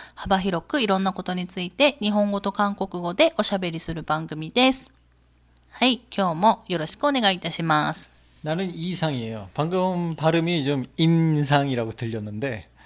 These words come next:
Speaker 2: 나는 이예요.
Speaker 1: <laughs> はい。いいんじゃない？別にどうでも。
Speaker 2: いいんじゃない。
Speaker 1: いいんじゃないの？
Speaker 2: <laughs> いいんじゃない。
Speaker 1: あ、そうですか。<laughs> はい。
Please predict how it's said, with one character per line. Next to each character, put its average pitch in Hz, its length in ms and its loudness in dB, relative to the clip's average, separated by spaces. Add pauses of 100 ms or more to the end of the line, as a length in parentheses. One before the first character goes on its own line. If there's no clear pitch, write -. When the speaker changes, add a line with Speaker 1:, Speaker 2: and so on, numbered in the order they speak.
(140)
Speaker 2:
나 135 160 0
는 151 140 -2 (100)
이 143 260 0
예 98 100 -6
요. 92 60 -14 (760)
Speaker 1:
<laughs> - 20 -6
は 196 180 0
い。 180 220 -8 (280)
い 185 80 0
い 208 40 4
ん 262 60 4
じ 523 100 6
ゃ - 60 8
な 143 120 0
い？ 156 40 2
別 170 200 2
に 160 260 -8
ど 175 120 2
う 160 40 0
で 156 100 2
も。 143 180 -6
Speaker 2:
い 202 100 4
い 233 60 6
ん 208 80 4
じ 175 80 6
ゃ 151 60 4
な 139 140 0
い。 113 80 -6
Speaker 1:
い 233 80 0
い 277 220 8
ん - 20 4
じ 196 80 8
ゃ 185 40 8
な 202 140 8
い 170 80 0
の？ 185 240 0
Speaker 2:
<laughs> 147 40 -10
い 170 200 2
い - 20 -2
ん 127 40 -4
じ 135 60 -2
ゃ 123 60 -2
な 104 100 -12
い。 104 100 -18
Speaker 1:
あ、 180 220 2
そ 196 180 -2
う 175 60 -4
で 175 140 -2
す 151 140 -6
か。 190 160 8
<laughs> - 0 -
は 208 480 8
い。 170 80 -4